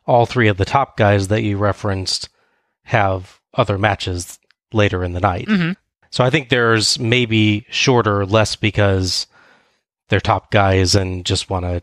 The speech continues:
Speaker 1: have time to show off on this show, and more because, you know, Sting and Luger are gonna both be in the triangle match, which is, as we've noted, quite long and,
Speaker 2: Right, right.
Speaker 1: and physically demanding.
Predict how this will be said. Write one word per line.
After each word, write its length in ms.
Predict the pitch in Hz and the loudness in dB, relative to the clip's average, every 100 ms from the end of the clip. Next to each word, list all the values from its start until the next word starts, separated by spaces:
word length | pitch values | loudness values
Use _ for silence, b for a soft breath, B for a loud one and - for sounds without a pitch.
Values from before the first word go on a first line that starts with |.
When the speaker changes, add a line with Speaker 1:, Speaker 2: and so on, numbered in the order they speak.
| _ - | _ -4
Speaker 1:
have 200 | 104 - | -2 0
time 200 | 95 90 | -2 -2
to 120 | 92 | -6
show 260 | - 95 104 | -2 0 2
off 260 | 151 - | 2 2
on 120 | 113 | 2
this 140 | 104 101 | 2 0
show, 260 | 110 95 | 0 0
and 100 | 95 | -2
more 200 | 101 107 | -2 0
because, 460 | 98 101 101 95 - b b b b b - | -2 0 0 0 -4 b b b b b -4
you 120 | 110 | 0
know, 200 | 92 87 | 0 -2
Sting 500 | - - 120 104 95 | -4 0 0 0 -2
and 120 | 95 | 0
Luger 260 | 120 107 104 | 0 2 2
are 80 | 101 | 2
gonna 240 | 101 98 | 2 0
both 360 | 92 110 101 - | 0 -2 -2 -2
be 180 | 101 95 | -2 0
in 240 | 90 90 | -2 -2
the 280 | 95 92 90 | 0 0 0
triangle 400 | - 131 107 98 | 0 0 0 0
match, 480 | 92 90 90 - - b b b b b | 0 0 0 -4 -6 b b b b b
which 220 | 117 104 98 | -4 0 0
is, 280 | 92 - - | 0 -2 0
as 220 | 101 90 | 0 0
we've 280 | 92 87 - | -2 -6 -4
noted, 400 | 104 98 95 87 _ | 0 0 0 -4 _
quite 220 | - 98 98 | -2 -2 2
long 400 | 107 98 95 98 | 2 2 0 0
and, 120 | 196 | 2
Speaker 2:
Right, 200 | 196 135 | 2 2
right. 220 | 117 120 - _ _ - | 0 -2 -8 _ _ -6
Speaker 1:
and 180 | 95 90 | -4 0
physically 360 | 98 92 95 | -2 0 0
demanding. 500 | 92 107 113 98 95 | 2 2 2 2 -2